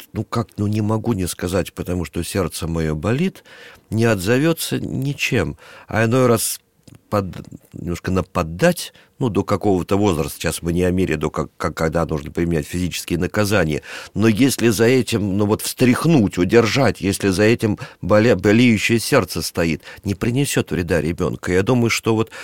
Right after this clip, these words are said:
мы в конечном итоге придём к этому. Это настоящая Христова, с-, сострадающая и жертвенная любовь по отношению к этому человеку. Если она стоит за твоим поступком,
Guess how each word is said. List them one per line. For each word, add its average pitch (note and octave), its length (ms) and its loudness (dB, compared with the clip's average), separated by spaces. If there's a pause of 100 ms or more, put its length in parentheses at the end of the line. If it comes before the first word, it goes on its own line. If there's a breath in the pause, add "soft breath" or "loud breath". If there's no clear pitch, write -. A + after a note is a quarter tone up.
(120 loud breath)
мы G2+ 100 -2
в - 60 -8
конечном B2 600 0
итоге A#2+ 360 -2
придём B2 400 -2
к - 80 -8
этому. G2+ 260 0
Это G#2 220 0 (560 loud breath)
настоящая B2+ 1000 2
Христова, A2 840 2 (300 loud breath)
с-, - 240 -6
сострадающая A#2 1120 2
и F#2+ 200 -2
жертвенная A#2 580 2
любовь B2 360 0
по D#2 120 0
отношению F2 480 -2
к - 80 -6
этому D#2 260 -4
человеку. D2+ 600 -6 (180 loud breath)
Если A#2+ 240 2
она B2 180 4
стоит D3+ 420 0
за A#2 120 0
твоим F2+ 280 0
поступком, - 720 -4